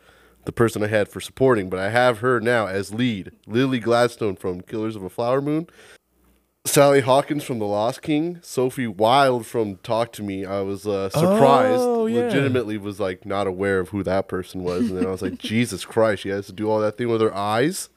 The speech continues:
Speaker 2: Yeah.
Speaker 1: That's crazy." Uh, Ayo and,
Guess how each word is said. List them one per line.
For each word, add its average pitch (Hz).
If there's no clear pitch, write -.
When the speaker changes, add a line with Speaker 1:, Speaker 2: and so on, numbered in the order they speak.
Speaker 2:
Yeah. 110
Speaker 1:
That's -
crazy." 190
Uh, 107
Ayo 143
and, 101